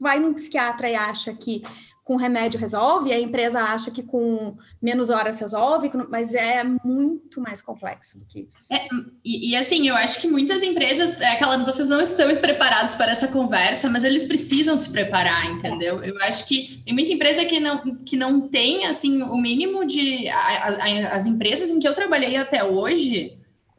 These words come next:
Speaker 2: nenhuma sequer se falava sobre qualquer coisa nesse sentido.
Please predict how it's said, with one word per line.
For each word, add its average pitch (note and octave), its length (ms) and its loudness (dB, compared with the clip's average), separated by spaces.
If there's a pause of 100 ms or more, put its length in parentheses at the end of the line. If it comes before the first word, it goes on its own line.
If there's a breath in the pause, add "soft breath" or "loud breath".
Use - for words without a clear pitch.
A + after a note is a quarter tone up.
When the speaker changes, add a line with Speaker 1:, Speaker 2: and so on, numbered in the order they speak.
(160)
Speaker 2:
nenhuma F4+ 960 0 (480)
sequer B3 840 0
se D#4+ 220 0
falava E4 880 0
sobre F#3 360 -2
qualquer F3+ 340 -4
coisa F3 260 -4
nesse E3+ 300 -6
sentido. F3 580 -6